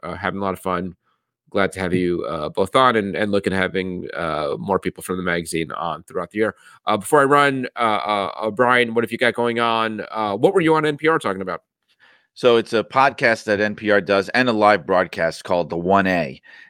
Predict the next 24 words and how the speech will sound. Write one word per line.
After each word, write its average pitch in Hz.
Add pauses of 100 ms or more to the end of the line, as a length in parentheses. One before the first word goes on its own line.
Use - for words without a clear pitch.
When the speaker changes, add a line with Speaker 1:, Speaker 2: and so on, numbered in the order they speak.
(140)
Speaker 2:
And, 92
um, 82
it's -
like 82
an 92
afternoon 90
show. 90
And 85
they, 90
they 90
had 95
a 90
show 98
about, 85
um, 76 (420)
just -
the, 101 (100)
you 202
know, 175
kinda 202
like 135
the 117
broad 120
strokes -